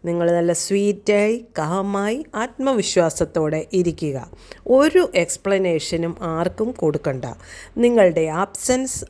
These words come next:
അവർക്ക് ഫീൽ ചെയ്യണ്ടേ? നിങ്ങളുടെ കണക്ഷൻ ചേസ് ചെയ്ത് നേടേണ്ടതല്ല, യൂണിവേഴ്സ് നിങ്ങളെ ചൂസ് ചെയ്തതാണ് എന്ന് മനസ്സിലാക്കുക. അവർ പതുക്കെ ഹായ് അയക്കുമ്പോൾ നിങ്ങൾ മനസ്സിലാക്കേണ്ടത്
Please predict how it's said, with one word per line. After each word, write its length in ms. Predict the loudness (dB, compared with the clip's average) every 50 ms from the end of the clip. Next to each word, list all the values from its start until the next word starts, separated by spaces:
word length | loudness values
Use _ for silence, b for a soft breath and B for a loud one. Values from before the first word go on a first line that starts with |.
| -6
അവർക്ക് 420 | -4 -4 -2 -2 -2 -2 -2 -2 -4
ഫീൽ 320 | -2 -2 -2 -2 0 -2
ചെയ്യണ്ടേ? 640 | 0 2 2 4 4 4 2 2 0 0 0 -2 -2 -8 -4 0
നിങ്ങളുടെ 520 | 2 4 4 6 6 6 4 4 4 2 0 0 -2
കണക്ഷൻ 680 | -2 -2 -2 -2 -4 -6 -4 -4 -2 -2 -2 -4 -8 -12 -18 -8
ചേസ് 460 | -2 2 4 4 6 4 4 0 -4 -2 0
ചെയ്ത് 420 | 0 2 2 0 0 -2 -2 -2
നേടേണ്ടതല്ല, 760 | -2 -2 -2 -2 0 0 0 0 -2 0 0 -2 -2 0 -2 -4 -4 -6 B B B B B B 4
യൂണിവേഴ്സ് 600 | 6 6 6 6 4 4 2 2 0 0 -2 -4
നിങ്ങളെ 460 | -4 -4 -4 -4 -4 -4 -4 -4 -6 -6 -10 _ -2
ചൂസ് 420 | 0 2 2 2 0 -4 -6 -8 -4
ചെയ്തതാണ് 760 | -4 -2 -2 -2 -2 -2 -4 -4 -4 -4 -4 -4 -6 -6 -8 -8
എന്ന് 240 | -8 -6 -4 -2 -2
മനസ്സിലാക്കുക. 920 | -2 -2 -2 -2 -2 -2 0 2 2 2 0 -2 -6 -10 -12 -12 -12 -14 -18 B B B B B B B
അവർ 300 | -4 -2 2 2 2 0 0 -4 -6
പതുക്കെ 520 | -6 -2 -4 -4 -4 -2 -2 -2 -2 -2 -4 -4
ഹായ് 300 | -2 -2 0 0 0 0
അയക്കുമ്പോൾ 580 | 0 0 -2 -4 -6 -4 -2 -2 0 -2 -2 -2
നിങ്ങൾ 360 | -2 -2 -2 -2 -2 -2 -2
മനസ്സിലാക്കേണ്ടത് 1040 | -2 -2 -4 -4 -4 -2 0 0 0 0 0 -2 -6 -6 -6 -6 -6 -6 -6 -6